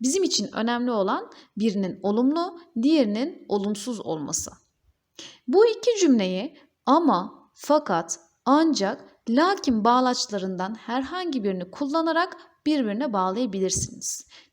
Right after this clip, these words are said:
Tek cümle halinde yazabilirsiniz. Bu demek oluyor ki ama, fakat, ancak ve lakin bağlaçları aynı anlama gelir. Örneklerimiz var yine.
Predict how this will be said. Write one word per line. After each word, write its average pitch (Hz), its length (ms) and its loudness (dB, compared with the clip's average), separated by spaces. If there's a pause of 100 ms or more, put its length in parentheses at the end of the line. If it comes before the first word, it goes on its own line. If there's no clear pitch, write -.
Tek 311 280 -2
cümle 196 220 -6
halinde 185 600 -4
yazabilirsiniz. 185 920 -4 (720)
Bu 403 140 2
demek 269 300 4
oluyor 185 380 0
ki - 380 -6 (280)
ama, 349 460 2 (180)
fakat, 311 600 2 (240)
ancak 302 600 0
ve 208 220 0
lakin 254 580 0
bağlaçları 247 960 2 (1040)
aynı 247 360 6
anlama 170 320 -6
gelir. - 460 -12 (600)
Örneklerimiz 269 800 2
var 165 140 -6
yine. 208 420 -6